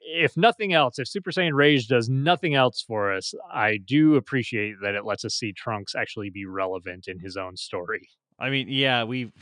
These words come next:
Speaker 2: at this point, Trunks has only been kind of slapped around a bunch and kind of expecting other people to do the heavy lifting. I mean, hell, even Vegeta slapped around Trunks. We really haven't seen him kind of step in and,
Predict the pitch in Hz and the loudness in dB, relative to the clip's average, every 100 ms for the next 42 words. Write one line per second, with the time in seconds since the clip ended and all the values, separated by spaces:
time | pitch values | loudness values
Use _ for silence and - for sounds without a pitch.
0 | _ _ 131 151 170 - 151 95 143 160 | _ _ -8 -6 -6 -6 -8 -4 -6 -6
1 | 147 110 107 92 98 92 120 95 - 117 | -6 -6 -6 -6 -8 -6 -8 -8 -10 -2
2 | 131 - 101 113 113 82 95 87 - 90 | -2 -2 -2 -2 -4 -4 -4 -4 -8 -10
3 | 90 - 120 101 85 - 127 117 117 - | -12 -6 -6 -4 -8 -6 -6 -6 -6 -4
4 | 117 110 - 107 104 87 85 101 90 110 | -2 -2 -6 -8 -10 -10 -6 -4 -4 -4
5 | 90 87 104 107 - 73 - 135 - - | -4 -6 -6 -6 -12 -16 -10 -10 -10 -12
6 | - 170 - 170 175 143 98 127 139 - | -6 -6 -4 -6 -6 -8 -4 -2 0 -2
7 | 101 92 87 85 78 - 82 76 - 104 | -4 -4 -6 -8 -10 -12 -12 -12 -14 -16
8 | 92 131 143 120 127 147 120 107 110 95 | -6 -4 -2 -2 -4 -6 -8 -6 -6 -6
9 | 110 98 - 107 113 95 90 | -8 -6 -4 -2 -2 -4 -8